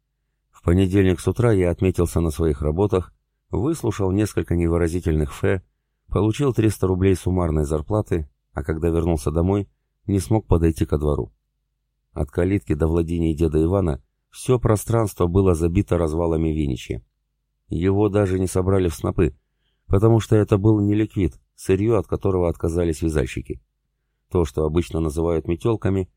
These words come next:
было самых уродливых форм. Скручено, вывернуто, заломлено.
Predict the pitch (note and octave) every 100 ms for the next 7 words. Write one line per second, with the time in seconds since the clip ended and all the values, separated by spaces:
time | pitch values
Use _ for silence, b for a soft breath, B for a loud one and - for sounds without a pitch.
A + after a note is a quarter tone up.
0 | _ _ - E2+ F#2 F#2 - B2 A#2+ G#2+
1 | - G#2 F#2 F#2+ E2+ E2+ E2 - D2 A#1+
2 | - _ _ _ _ - - A#2+ A#2+ F#2+
3 | F2+ C#2 A#1+ D#2+ A2+ E2+ E2 D2+ C2+ A#1+
4 | B1 C#2+ F2+ F#2+ E2 D2+